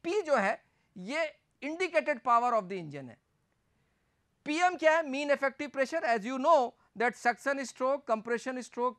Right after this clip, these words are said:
power stroke, exhaust stroke, ये चार स्ट्रोक्स होते हैं। प्रेशर हर समय सिलेंडर के अंदर बदलता रहता है, तो जो मीन इफेक्टिव प्रेशर चारों स्ट्रोकों के दौरान होता है, that is पीएम,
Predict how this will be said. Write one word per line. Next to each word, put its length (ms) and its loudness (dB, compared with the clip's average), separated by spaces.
power 360 2
stroke, 420 -4
exhaust 500 -6
stroke, 260 -16
ये 80 -4
चार 340 0
स्ट्रोक्स 360 -8
होते 220 -6
हैं। 140 -6
प्रेशर 340 -2
हर 180 0
समय 360 -4
सिलेंडर 320 -6
के 100 -6
अंदर 220 -4
बदलता 320 -4
रहता 300 -2
है, 60 2
तो 120 -4
जो 120 -2
मीन 300 -4
इफेक्टिव 360 -4
प्रेशर 320 -8
चारों 360 -4
स्ट्रोकों 400 -6
के 100 -2
दौरान 280 0
होता 200 -2
है, 60 -2
that 220 2
is 80 -12
पीएम, 360 -2